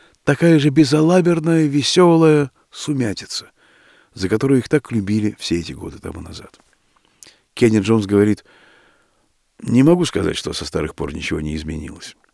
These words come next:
Теперь мы все гораздо трезвее. Играть там, как и раньше, сплошное удовольствие. Но дело не в этом.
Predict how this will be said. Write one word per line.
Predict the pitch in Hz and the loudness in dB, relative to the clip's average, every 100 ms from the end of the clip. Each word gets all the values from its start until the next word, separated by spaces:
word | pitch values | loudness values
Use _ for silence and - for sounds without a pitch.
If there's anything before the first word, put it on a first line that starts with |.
| _ _ _ _ _ | _ _ _ _ _
Теперь | - 90 123 | -10 0 0
мы | 123 | 0
все | - 92 | -4 -4
гораздо | 85 82 85 | -4 -6 -6
трезвее. | 82 92 101 127 156 - - _ _ _ _ _ _ _ _ _ _ | -8 -6 -4 -4 -4 -6 -18 _ _ _ _ _ _ _ _ _ _
Играть | - 131 196 - | -4 2 2 2
там, | - 113 _ - | -4 -6 _ -4
как | 160 185 | -2 0
и | |
раньше, | 196 120 | 0 0
сплошное | - 104 - 92 | 0 -2 0 -2
удовольствие. | 80 87 80 73 - - - _ _ _ _ _ _ _ | -2 -2 -4 -6 -14 -18 -20 _ _ _ _ _ _ _
Но | - - | -10 -2
дело | 113 101 | 0 2
не | 110 | 0
в | 113 | -4
этом. | - - | -6 -14